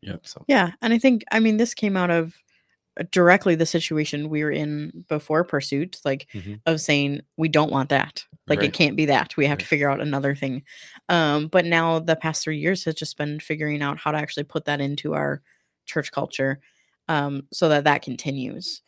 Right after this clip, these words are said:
Speaker 2: Right.
Speaker 3: So the farther we get away from that initial situation, we don't forget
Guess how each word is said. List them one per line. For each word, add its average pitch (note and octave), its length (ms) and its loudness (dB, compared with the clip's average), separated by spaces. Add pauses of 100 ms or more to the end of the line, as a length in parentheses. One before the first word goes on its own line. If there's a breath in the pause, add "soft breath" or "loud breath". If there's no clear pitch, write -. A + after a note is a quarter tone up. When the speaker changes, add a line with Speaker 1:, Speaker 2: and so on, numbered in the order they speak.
Speaker 2:
Right. G2+ 120 0
Speaker 3:
So D#3 160 6
the D#3 80 2
farther E3 420 6
we D#3 120 0
get D3 140 2
away C#3+ 240 2
from C#3+ 240 -4
that C3+ 300 -2
initial C#3 640 0
situation, C#3+ 680 -2 (280 soft breath)
we E3 80 0
don't D3 200 2
forget - 600 -4